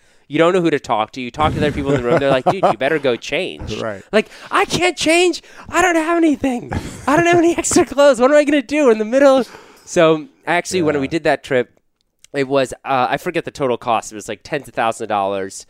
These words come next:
Speaker 1: And I actually got sponsors to pay for most of it. So I lost a little bit of money, but I had this idea, if I get these people to come,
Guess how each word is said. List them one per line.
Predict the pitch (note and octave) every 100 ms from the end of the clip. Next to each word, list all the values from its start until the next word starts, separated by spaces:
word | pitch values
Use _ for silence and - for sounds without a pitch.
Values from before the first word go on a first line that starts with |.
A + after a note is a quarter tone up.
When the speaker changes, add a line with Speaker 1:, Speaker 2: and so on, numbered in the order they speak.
| _ _ _
Speaker 1:
And | B2+ B2
I | B2 C3
actually | C#3+ E3 F3+ C#3+
got | A2+ -
sponsors | - - - G#3 C#4 - A#2 -
to | -
pay | - F#3+
for | -
most | G#2+ F2+ -
of | F#2
it. | D#2+ _ _ _
So | E3
I |
lost | D#3+ G3 -
a |
little | D#3+ G#3 A3
bit | D#3
of | B2+
money, | B2 B2
but | B2+
I | C3
had | C3
this | -
idea, | C3+ B2+
if | B2
I | E3
get | E3+
these | C#3
people | - G#3 G3
to | -
come, | - A#2+